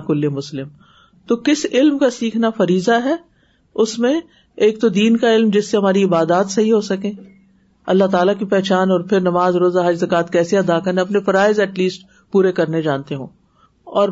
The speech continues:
پھر اس کے بعد غیر شرعی علوم میں تین طرح کے ہیں، محمود اور مذموم اور مباح۔ تو اس میں بھی آپ دیکھیے کہ جو محمود ہیں ان میں سے بھی حساب اور طب جو یہ فرض کفایا ہے، یعنی جن کا سیکھنا فرض ہے۔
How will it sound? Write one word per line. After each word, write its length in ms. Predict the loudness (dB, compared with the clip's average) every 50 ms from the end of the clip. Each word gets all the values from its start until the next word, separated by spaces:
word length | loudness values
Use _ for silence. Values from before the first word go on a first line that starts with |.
| -2 0
پھر 180 | 0 2 4
اس 180 | 2 2 2 0
کے 100 | 0 0
بعد 280 | 2 2 2 2 0 0 -4 -8 -20 _ _ _ _ _ _
غیر 280 | -4 -2 0 2 2 2
شرعی 340 | 0 0 0 2 2 2 2
علوم 380 | 2 2 2 2 0 0 -2
میں 120 | -2 -4 -6 -8 -12 _ _ _
تین 240 | 0 2 2 2 2
طرح 220 | 2 2 2 0
کے 160 | 0 0 -2
ہیں، 160 | -4 -4 -6 -8 -12 _ _ _ _ _ -8
محمود 540 | -4 -2 -2 0 0 2 2 2 2 2 0
اور 140 | 0 -2 -2 -4 -8 -16 _ _ _ _ _ _ _
مذموم 500 | -2 -2 0 0 0 2 2 4 4 2
اور 160 | 2 0 0 -2 -4 -8 -4
مباح۔ 340 | -2 -2 0 0 0 0 -2 -4 -10 -18 _ -20 -20 -20 -20 -20 _ _ _ 0
تو 60 | 0 0 2 0 -2
اس 160 | -2 -2 -2
میں 80 | -2 0
بھی 140 | 2 2 2
آپ 200 | 2 2 2 2
دیکھیے 300 | 0 0 0 -2 -4 -2
کہ 120 | -2 -2
جو 120 | -2 -2 -2
محمود 460 | -2 -2 -2 -2 0 0 0 0 -2
ہیں 220 | -2 -4 -4 -4 -6 -10 -16 -20 _ _ _ _ -4
ان 220 | 0 0 2 2
میں 140 | 2 0 0
سے 140 | -2 -2 -4
بھی 240 | -2 -2 -4 -4 -6 -8 _ _ _ _ _ _ -4
حساب 520 | -2 -2 0 0 0 0 0 0 0 0 0
اور 80 | 0
طب 300 | 0 0 0 0 0 0 0
جو 100 | 0 2
یہ 120 | 2 0
فرض 280 | 0 0 0 0 2 0 0 0
کفایا 360 | -2 -4 -4 -4 -4 -4 -6
ہے، 40 | -8 -12 _ _ _ _ _ -4
یعنی 200 | 0 2 2 2
جن 220 | 2 2 2 2 0
کا 120 | 0 -2
سیکھنا 360 | 0 -2 -2 0 0 0 0
فرض 300 | 0 0 -2 -2 -2 -6
ہے۔ 60 | -10